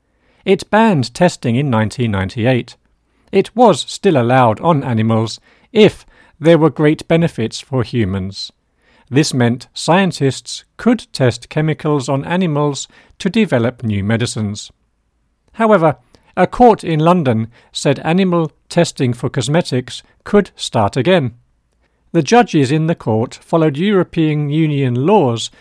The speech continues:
on the safer use of chemicals in animal testing. One chemical that can now be tested on animals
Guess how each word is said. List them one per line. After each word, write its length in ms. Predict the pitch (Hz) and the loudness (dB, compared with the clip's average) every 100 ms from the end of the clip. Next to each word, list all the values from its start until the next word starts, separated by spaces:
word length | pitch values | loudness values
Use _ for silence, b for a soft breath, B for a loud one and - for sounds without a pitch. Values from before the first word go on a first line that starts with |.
| b - | b -4
on 120 | 175 | -2
the 100 | 170 | 0
safer 420 | - 220 240 - | 0 0 0 0
use 360 | 160 156 147 - | 0 0 0 -2
of 160 | 127 | -6
chemicals 720 | - 196 190 - 160 151 147 - b | -2 -2 -2 -2 -2 -2 -4 -10 b
in 220 | - 156 160 | -4 -2 0
animal 400 | 120 113 110 110 | -2 0 -2 -4
testing. 580 | 123 107 - 110 107 - _ _ _ _ _ | -4 -6 -4 -6 -6 -12 _ _ _ _ _
One 320 | - 135 180 175 | 0 2 2 0
chemical 680 | - 165 170 - 120 113 b b | 0 0 0 0 -2 -2 b b
that 240 | 151 147 | -2 -2
can 340 | - 185 190 156 | -2 0 0 0
now 220 | 160 151 | 0 0
be 140 | 127 | -2
tested 480 | - 196 180 - 135 | -2 0 0 -2 -4
on 280 | - 196 220 | -2 0 0
animals 640 | - 117 113 113 117 113 | -2 -2 0 -2 -4 -6